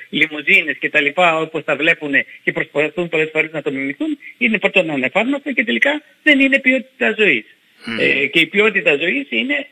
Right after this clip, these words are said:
Speaker 1: αυτό το πράγμα, πρώτον για την υγεία σου και δεύτερον και για το σύνολο.
Speaker 2: Μμμ.
Speaker 1: Αυτό το πράγμα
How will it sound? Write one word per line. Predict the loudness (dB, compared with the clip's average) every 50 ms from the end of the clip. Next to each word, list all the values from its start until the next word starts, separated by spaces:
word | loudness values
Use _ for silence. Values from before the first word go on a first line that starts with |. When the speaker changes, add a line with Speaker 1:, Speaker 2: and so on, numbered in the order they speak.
| _ _ -4
Speaker 1:
αυτό | -4 -4 -4 -4 0 0 2 2
το | 2 0
πράγμα, | 0 2 2 2 2 0 -2 -4
πρώτον | -2 0 0 0 2 0 -2 -2
για | 0 0 0
την | 0 -2 -4 -4
υγεία | -2 2 2 2 2 0
σου | -4 -6 -2
και | 0 2
δεύτερον | 2 2 2 0 -4 -6 -2
και | 0 2
για | 2 2 2
το | 0 -2 0
σύνολο. | 0 0 0 -2 -4 -8 -8 -12 -20 _ _ _ _ _ _ _ _ _ _ _ -12
Speaker 2:
Μμμ. | -10 -10 -10 -8 -6
Speaker 1:
Αυτό | -6 -6 -6 -6 -6 -4 -4
το | -2 -2
πράγμα | 0 2 2 2 0 0